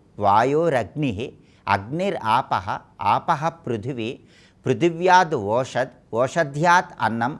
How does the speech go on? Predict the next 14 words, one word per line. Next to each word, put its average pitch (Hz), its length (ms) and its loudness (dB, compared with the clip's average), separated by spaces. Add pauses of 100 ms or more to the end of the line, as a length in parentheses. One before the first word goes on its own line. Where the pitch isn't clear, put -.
అన్నాత్ 131 600 0
పురుషః" 117 400 -4
అంటుంది 110 540 -2
తైత్తిరీయ 107 560 0
ఉపనిషత్తు. 92 680 -6 (480)
అంటే 123 440 -2 (340)
ఆకాశం 151 680 4
నుంచి 151 340 -4
వాయువు, 117 560 0 (100)
వాయువు 131 540 2
నుంచి 151 540 -6 (220)
మిగిలిన 156 440 0
పంచభూతాలు, 123 840 -6
చివరగా 139 840 2